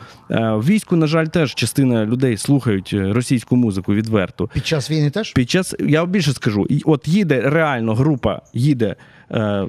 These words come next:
Speaker 1: на задачу, е, люди, які їдуть в даний момент для того, щоб, е, умертвляти,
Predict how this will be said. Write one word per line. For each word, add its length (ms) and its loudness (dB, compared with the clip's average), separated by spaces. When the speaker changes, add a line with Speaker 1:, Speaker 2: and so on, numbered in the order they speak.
Speaker 1:
на 200 2
задачу, 580 0
е, 280 -2
люди, 280 2
які 560 0
їдуть 440 0
в 200 -10
даний 280 2
момент 400 0
для 120 0
того, 240 0
щоб, 240 -4
е, 100 0
умертвляти, 920 0